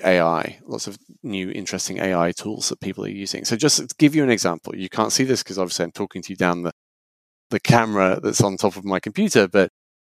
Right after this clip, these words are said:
but I have a extremely wide monitor. It's a, it's a fifty inch wide monitor with an, with my laptop on another stand next to it. So it, so it's, for me, if I'm looking at this corner of the screen, I cannot see the other corner of the side of the screen, right?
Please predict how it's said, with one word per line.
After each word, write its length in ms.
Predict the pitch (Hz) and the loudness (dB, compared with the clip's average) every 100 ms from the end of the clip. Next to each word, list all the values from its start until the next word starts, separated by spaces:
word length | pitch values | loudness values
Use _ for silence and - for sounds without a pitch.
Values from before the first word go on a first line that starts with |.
| _ | _
but 320 | - 98 95 - - | 6 6 6 2 2
I 160 | 104 | 2
have 240 | 101 101 95 | 4 2 4
a 180 | 90 90 - | 0 0 -8
extremely 1040 | - - - - - 117 127 139 123 113 104 | -4 2 4 2 0 2 6 6 6 6 6
wide 480 | 92 92 92 - - | 6 4 4 0 -6
monitor. 460 | 95 - - - - | -8 -8 -8 -6 -6
It's 180 | - | -4
a, 140 | - - - _ _ | -4 -6 -10 _ _
it's 80 | - | -10
a 60 | - | -8
fifty 400 | - 113 - 107 | 0 0 0 -2
inch 220 | 95 - | -2 -4
wide 240 | 92 92 - | -2 -2 -2
monitor 540 | - - - 143 165 190 | -8 -6 -4 -2 -2 -4
with 160 | 101 | -6
an, 180 | 92 92 87 _ _ - | -2 -4 -6 _ _ -12
with 120 | 101 | -6
my 120 | 95 | 0
laptop 380 | 95 - - - _ _ _ - | 2 2 0 -6 _ _ _ -8
on 120 | 101 | -6
another 400 | 95 98 110 110 | -2 2 4 4
stand 500 | - - 110 101 95 | 4 2 2 0 0
next 280 | 101 - - | -2 -2 -6
to 100 | - | -4
it. 200 | 65 - | -6 -4
So 180 | 107 98 | -4 -4
it, 120 | - | -6
so 200 | - 98 | -6 -4
it's, 340 | 95 - - - _ _ _ - | -4 -6 -8 -8 _ _ _ -14
for 180 | - 127 | -4 0
me, 200 | 120 147 - | 4 4 4
if 100 | - | 2
I'm 200 | 131 131 | 4 2
looking 260 | 139 151 117 | 0 2 2
at 200 | 101 98 | 0 4
this 220 | 139 - | 6 6
corner 300 | - 165 156 | 2 2 4
of 100 | 143 | 2
the 80 | 143 | 0
screen, 400 | - 165 120 92 | -2 2 2 4
I 80 | 95 | 0
cannot 320 | - 107 104 | 0 -2 -2
see 180 | - 98 | -2 -2
the 140 | 95 | 0
other 140 | 92 | 0
corner 280 | 95 - 95 | -2 -8 -10
of 80 | - | -10
the 80 | 98 | -4
side 220 | - 90 | 0 0
of 80 | - | -4
the 80 | - | -10
screen, 240 | - - - | -10 -12 -12
right? 140 | - | -12